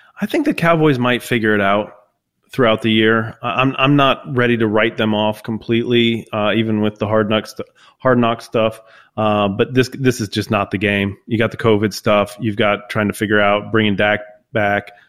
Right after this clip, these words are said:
without playing in the preseason. Uh, this is just, this is just not gonna be the game that you want to,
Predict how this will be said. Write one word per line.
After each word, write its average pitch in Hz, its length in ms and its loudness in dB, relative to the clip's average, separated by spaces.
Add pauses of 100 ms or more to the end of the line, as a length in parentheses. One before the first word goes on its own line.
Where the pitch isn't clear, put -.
(120)
without 104 380 0
playing 104 180 -2
in 101 60 0
the 101 80 -2
preseason. 104 720 0 (420)
Uh, 98 240 -2
this 110 260 0
is 101 140 -4
just, - 440 -4
this 123 180 2
is 110 120 -2
just 104 200 -4
not 104 220 0
gonna 107 140 0
be 101 120 2
the 101 100 -2
game 98 320 0
that 101 100 -2
you 101 400 0 (180)
want 110 640 -2
to, 98 540 0